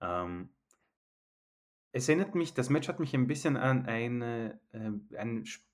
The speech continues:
es gibt ja bei two K, glaub ich, also diesem W W E two K Spiel für die Playstation, gibt's ja, glaub ich, sogar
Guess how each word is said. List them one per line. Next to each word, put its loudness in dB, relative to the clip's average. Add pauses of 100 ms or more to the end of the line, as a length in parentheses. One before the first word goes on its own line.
(380)
es -10
gibt 0
ja 6
bei 2
two 0
K, 4
glaub 0
ich, -2
also 0
diesem 0
W 0
W -2
E 0
two -6
K 0
Spiel -2
für -8
die -2
Playstation, -2
gibt's -4
ja, 4
glaub 2
ich, -4
sogar 0